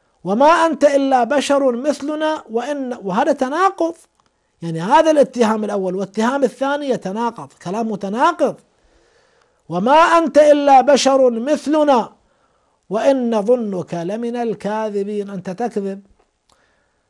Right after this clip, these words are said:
بعدين طلبوا العذاب استهزاء بنبي الله شعيب،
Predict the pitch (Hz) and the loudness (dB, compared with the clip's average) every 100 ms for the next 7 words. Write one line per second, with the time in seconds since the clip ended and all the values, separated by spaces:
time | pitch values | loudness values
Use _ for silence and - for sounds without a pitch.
0 | _ 165 180 208 233 226 254 262 254 240 | _ -12 -8 -4 -4 -4 -4 -2 -2 -2
1 | 233 254 277 254 208 - 233 180 196 330 | -4 -2 -4 -4 -8 -2 -2 2 4 6
2 | 214 - 208 165 175 170 180 170 170 139 | 6 2 -2 -4 -6 -4 -4 -4 -6 -8
3 | 151 170 135 | -10 -12 -14